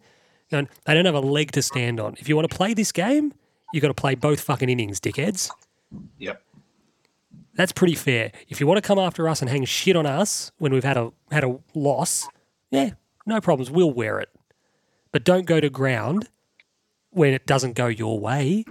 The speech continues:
Speaker 1: because it doesn't
Speaker 2: And
Speaker 1: suit you.
Speaker 2: And, and I reckon it's probably a fair thing to say, as a, as a supporter group as a whole, to have to endure what we endured in rounds twenty-two and twenty-three last year.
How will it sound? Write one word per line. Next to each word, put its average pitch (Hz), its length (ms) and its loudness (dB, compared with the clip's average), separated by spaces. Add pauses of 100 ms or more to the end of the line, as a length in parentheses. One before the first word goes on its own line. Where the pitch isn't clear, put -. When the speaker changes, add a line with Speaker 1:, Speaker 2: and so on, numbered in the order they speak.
(180)
Speaker 1:
because 135 220 0
it 123 60 -6
doesn't 127 260 2
Speaker 2:
And 151 100 6
Speaker 1:
suit 131 220 0
you. 107 280 -4 (600)
Speaker 2:
And, 156 200 6
and 156 200 4
I 143 120 -2
reckon 165 320 -8
it's 123 180 -12
probably 156 520 -6
a 104 60 -10
fair 120 320 -12
thing 117 220 -10
to 101 80 -8
say, 107 580 -6 (440)
as 131 240 -4
a, 120 200 -4 (220)
as 127 160 -4
a 110 100 -4
supporter 143 640 -2
group 117 320 -10
as 104 160 -8
a 95 60 -8
whole, 104 580 -8 (720)
to 123 120 -6
have 131 260 -4
to 143 140 -6
endure 127 720 -2
what 113 220 -8
we 113 160 -8
endured 107 520 -4
in 101 100 -6
rounds 104 320 -4
twenty-two 110 580 -8
and 101 120 -10
twenty-three 104 560 -4
last 95 380 2
year. 101 340 -8